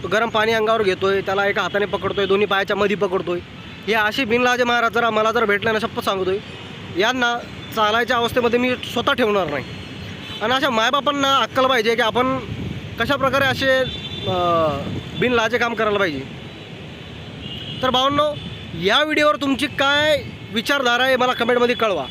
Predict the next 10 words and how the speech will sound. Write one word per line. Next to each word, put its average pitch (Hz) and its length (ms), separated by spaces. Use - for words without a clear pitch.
आणि 196 140
लगेच 240 220
आपल्या 262 240
दुसऱ्या 247 320
महाराजकडे 233 420
आपण 220 160
वळू. 208 180
तर 294 100
भावांनो, 294 340
आता 285 440